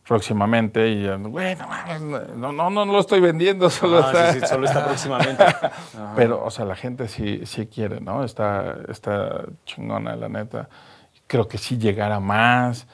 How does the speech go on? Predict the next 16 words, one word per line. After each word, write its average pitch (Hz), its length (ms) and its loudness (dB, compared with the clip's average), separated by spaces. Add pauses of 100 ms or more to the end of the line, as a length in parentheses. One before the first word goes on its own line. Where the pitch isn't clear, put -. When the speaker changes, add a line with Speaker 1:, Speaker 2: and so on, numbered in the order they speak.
(100)
Speaker 1:
si - 160 -10
llegaran 98 320 -2
más 95 220 -6
ediciones, 107 800 -4
si - 180 -8
tuviéramos 98 640 -2
aún 123 340 0
más 107 380 0 (340)
acceso 104 580 0
a 92 120 0
productos, 104 560 -4
se-, 113 280 -8
sería 98 300 -8
todavía 95 340 -6
mejor, 95 440 -10
¿no? 92 200 -10